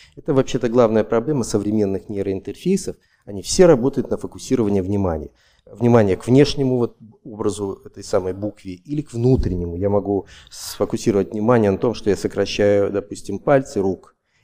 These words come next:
и таким образом поймать реакцию. На самом деле я этого ничего не делаю, и у человека больного, допустим, это даже невозможно,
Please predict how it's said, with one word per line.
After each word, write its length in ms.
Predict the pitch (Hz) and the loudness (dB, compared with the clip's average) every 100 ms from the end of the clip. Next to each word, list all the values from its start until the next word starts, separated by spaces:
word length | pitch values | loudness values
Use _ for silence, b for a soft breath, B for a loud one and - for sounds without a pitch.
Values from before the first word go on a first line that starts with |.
| _ | _
и 80 | - | -14
таким 220 | 104 117 | -8 -4
образом 240 | 113 110 | 0 -2
поймать 360 | - 104 104 104 | 0 -2 -2 -4
реакцию. 380 | 113 113 - 101 | 0 -2 -2 -6
На 80 | 110 | -2
самом 200 | 120 110 | 0 0
деле 160 | 104 | -2
я 40 | 101 | -2
этого 140 | 104 | -6
ничего 260 | 104 - 104 | -8 -6 -6
не 80 | |
делаю, 400 | 110 196 151 78 b b b | -2 -2 -2 -4 b b b
и 200 | 92 92 | -18 -16
у 100 | 90 | -16
человека 340 | 90 104 92 90 | -14 -12 -10 -8
больного, 360 | 98 101 92 | -8 -6 -4
допустим, 340 | 90 - - 95 | -6 -10 -18 -12
это 80 | |
даже 180 | 92 90 | -10 -8
невозможно, 600 | 98 117 180 196 104 73 | -2 -2 2 0 0 -6